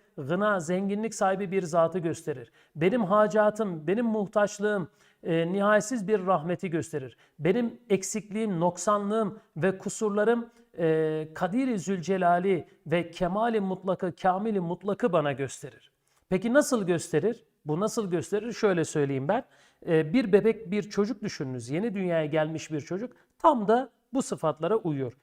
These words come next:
Zayıf, aciz, herhangi bir sermayesi yok, fakr ve muhtaç. Bununla beraber noksanı, eksiği çok, kusuru çok. Çünkü daha hiçbir şeyi tahsil edil-, e, etmiyor. Ama sizler bakıyorsunuz ki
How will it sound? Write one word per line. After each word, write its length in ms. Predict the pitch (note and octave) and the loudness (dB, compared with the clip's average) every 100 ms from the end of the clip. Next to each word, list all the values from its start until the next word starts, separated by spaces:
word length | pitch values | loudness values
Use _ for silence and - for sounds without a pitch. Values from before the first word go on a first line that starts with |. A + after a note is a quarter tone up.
| _ | _
Zayıf, 540 | D3 E3 C#3+ F#3+ A3+ _ _ _ - | 0 2 2 0 -6 _ _ _ 4
aciz, 600 | D#3+ D3 B2 G3 A3+ - _ _ _ | 6 6 4 -4 -4 -12 _ _ _
herhangi 440 | D#3 E3+ F#3+ F3 | 2 2 2 -2
bir 80 | D#3 | -4
sermayesi 680 | - D3 C#3 C#3 B2 A#2 D3 | -4 -4 -2 -4 -6 -8 -4
yok, 240 | G3+ A3 _ _ | -4 -4 _ _
fakr 360 | - E3 G3+ - _ _ - | 2 4 4 0 _ _ -2
ve 180 | E3 A#3+ | 2 2
muhtaç. 680 | F3+ E3+ - - B2 - - _ _ | 2 0 2 0 0 -2 -20 _ _
Bununla 280 | D#3 G#3+ A3 | -2 2 2
beraber 440 | F3+ E3+ E3+ B3 - _ | 4 4 6 2 0 _
noksanı, 500 | E3 E3+ E3+ - G3+ | -2 0 0 -2 -4
eksiği 520 | A#3+ B2 - D#3+ F#3 F#3+ | -2 -4 -6 -4 -4 -2
çok, 260 | E3 - | -6 -6
kusuru 440 | - D#3+ F3+ F#3+ G3 | -8 -4 -2 -2 0
çok. 240 | B3+ B3+ _ _ | -2 -2 _ _
Çünkü 240 | G3+ F#3+ | -4 2
daha 140 | F3 G3 | 4 2
hiçbir 200 | - F3 | 0 -4
şeyi 200 | F3 F3+ | -4 -2
tahsil 380 | D#3 C#3+ - D3+ | -2 -4 -4 -6
edil-, 320 | C3 C3+ C#3+ | -6 -10 -4
e, 100 | D3+ | -2
etmiyor. 460 | - E3 D3 A#2+ - _ - - | -2 -6 -8 -16 -16 _ -20 -4
Ama 200 | D#3 G#3 | 0 0
sizler 400 | - A3 A#3+ G#3+ | 0 0 2 2
bakıyorsunuz 760 | A3 - D4+ B3+ A3+ F3+ - | 0 0 -2 0 -4 -4 -6
ki 320 | - G#3 C#4 | -6 -4 -4